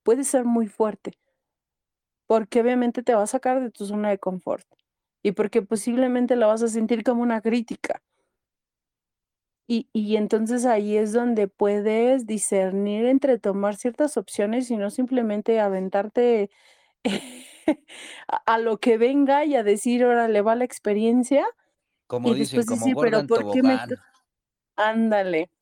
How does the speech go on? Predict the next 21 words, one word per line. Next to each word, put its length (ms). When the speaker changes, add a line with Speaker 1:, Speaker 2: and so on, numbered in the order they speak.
Speaker 1:
Y 120
después 300
preguntarnos, 680
"¿Y 60
por 240
qué 140
nos 220
tocó 240
alguien 340
así? 300
¿O 100
por 160
qué 100
es 100
así 220
conmigo?". 520
No, 200
no 120
es 100
así 220
contigo. 560